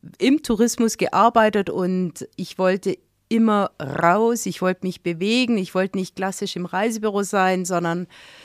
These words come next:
äh, es kam dann eine Chance und ich war dann erst für eine Firma mit Flusskreuzfahrten, äh, beschäftigt und dann kam der Ruf zu einer sehr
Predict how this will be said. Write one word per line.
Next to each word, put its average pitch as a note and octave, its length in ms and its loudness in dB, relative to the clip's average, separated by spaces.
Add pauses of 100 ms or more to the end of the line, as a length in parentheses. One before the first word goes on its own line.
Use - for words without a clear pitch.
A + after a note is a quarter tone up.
(340)
äh, F#3 180 -8
es - 120 -12
kam G3+ 240 2
dann F#3+ 100 4
eine F3 160 0
Chance B3+ 580 0
und F#3+ 180 -4
ich - 160 -8
war F#3 140 2
dann F3 160 2
erst F3+ 260 -4
für F#3 80 -6
eine D#3 460 -2 (680)
Firma A#3+ 460 2
mit A#3+ 220 2
Flusskreuzfahrten, C4 1600 -2 (480)
äh, B3 260 4
beschäftigt C4+ 880 0
und G#3 380 -2
dann F#3 220 -2
kam F3+ 360 -4
der E3 140 -2
Ruf F#3 340 -8
zu - 120 -8
einer D#3+ 180 -2
sehr D#3 460 -2